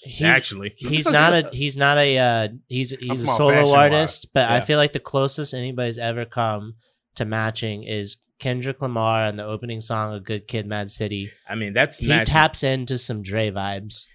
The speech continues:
Speaker 2: That's matching. I think Kendrick sounds a lot like Dre on a lot of records.
Speaker 1: Yeah, he's, but
Speaker 2: But
Speaker 1: he
Speaker 2: I don't
Speaker 1: really
Speaker 2: think,
Speaker 1: taps into that
Speaker 2: I think, I think, I
Speaker 1: storytelling,
Speaker 2: think
Speaker 1: like
Speaker 2: J I D sounds like, well, obviously because he has a, a sound like Kendrick, obviously kinda
Speaker 1: Yeah.
Speaker 2: sounds like,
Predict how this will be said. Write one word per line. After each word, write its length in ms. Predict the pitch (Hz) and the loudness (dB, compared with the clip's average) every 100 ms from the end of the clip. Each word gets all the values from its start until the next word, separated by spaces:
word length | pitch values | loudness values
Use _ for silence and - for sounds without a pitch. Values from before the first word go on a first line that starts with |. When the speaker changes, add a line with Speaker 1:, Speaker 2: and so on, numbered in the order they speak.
| - | -4
Speaker 2:
That's 260 | 131 175 156 | 2 2 2
matching. 400 | 143 143 135 127 | 0 0 0 0
I 100 | 135 | 0
think 200 | 170 143 | 0 -2
Kendrick 300 | 151 127 110 | -2 -2 -4
sounds 320 | - 110 104 | -2 -2 -2
a 60 | 101 | -2
lot 180 | 101 101 | -2 -2
like 180 | 98 | -4
Dre 160 | 95 98 | -4 -6
on 80 | 90 | -6
a 60 | |
lot 240 | 87 92 85 | -6 -6 -6
of 60 | 90 | -6
records. 180 | 98 | -4
Speaker 1:
Yeah, 220 | 117 104 107 | -2 -2 -4
he's, 240 | 127 143 | -4 -4
but 160 | 131 131 | -2 0
Speaker 2:
But 100 | 131 | 4
Speaker 1:
he 60 | |
Speaker 2:
I 140 | 139 160 | 4 4
don't 140 | 175 | 4
Speaker 1:
really 260 | 147 156 143 | 4 4 2
Speaker 2:
think, 100 | 123 | 2
Speaker 1:
taps 320 | 135 123 - | 0 0 -2
into 200 | 123 120 | -6 -4
that 180 | 120 107 - - | -6 -6 -6 0
Speaker 2:
I 100 | 123 | 2
think, 20 | |
I 20 | |
think, 280 | 147 143 127 | 4 2 4
I 40 | 127 123 135 | 4 4 4
Speaker 1:
storytelling, 280 | 120 - | 2 0
Speaker 2:
think 180 | 143 131 | 0 0
Speaker 1:
like 140 | 110 107 | -2 2
Speaker 2:
J 240 | 131 131 | 4 6
I 280 | 123 123 117 104 98 | 6 4 0 -4 -12
D 720 | - 117 120 113 110 107 107 107 | -6 -4 -2 -2 -4 -6 -8 -10
sounds 440 | - 107 104 98 | -4 -2 -2 -4
like, 400 | 104 98 92 - _ - - | -6 -4 -6 -12 _ -18 -6
well, 120 | 104 | 0
obviously 320 | 104 110 101 | 2 2 0
because 260 | 98 98 101 | -8 -8 -8
he 280 | 98 87 90 | -8 -10 -12
has 220 | 110 98 | -6 -6
a, 220 | 92 90 - | -6 -10 -12
a 100 | 92 | -14
sound 360 | - 107 98 98 | -8 -6 -4 -4
like 220 | 92 - | -8 -8
Kendrick, 360 | 107 95 92 - | -12 -10 -12 -12
obviously 440 | 92 90 87 - | -12 -10 -14 -12
kinda 200 | 120 104 | -6 -4
Speaker 1:
Yeah. 40 | |
Speaker 2:
sounds 260 | 104 101 | -4 -8
like, 100 | 90 | -12